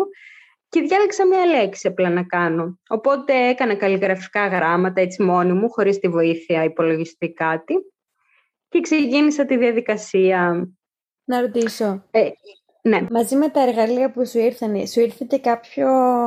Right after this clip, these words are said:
Speaker 2: μέρος για να κάνεις εξάσκηση πρώτα, έτσι; Δεν πήγες κατευθείαν στον εαυτό σου;
Speaker 1: Ναι. Υπάρχει πλαστικό δέρμα,
Speaker 2: Α, εντάξει.
Speaker 1: που ουσιαστικά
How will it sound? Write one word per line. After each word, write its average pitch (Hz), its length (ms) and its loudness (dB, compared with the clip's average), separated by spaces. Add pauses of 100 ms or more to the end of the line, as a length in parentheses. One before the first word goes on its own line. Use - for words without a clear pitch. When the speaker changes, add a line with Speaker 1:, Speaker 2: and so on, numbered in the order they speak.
(300)
Speaker 2:
μέρος 240 340 0
για 269 100 0
να 262 200 0
κάνεις 269 300 0
εξάσκηση 277 640 -2
πρώτα, 196 360 -2
έτσι; 196 260 -4
Δεν 220 220 -8
πήγες 202 280 -6
κατευθείαν 196 520 -10
στον 202 200 -10
εαυτό 190 380 -12
σου; 214 260 -20 (760)
Speaker 1:
Ναι. 208 400 2 (920)
Υπάρχει 196 760 0
πλαστικό 190 540 0
δέρμα, 175 480 2
Speaker 2:
Α, 285 80 -2 (280)
εντάξει. 196 240 -10
Speaker 1:
που - 100 -6
ουσιαστικά 208 720 -2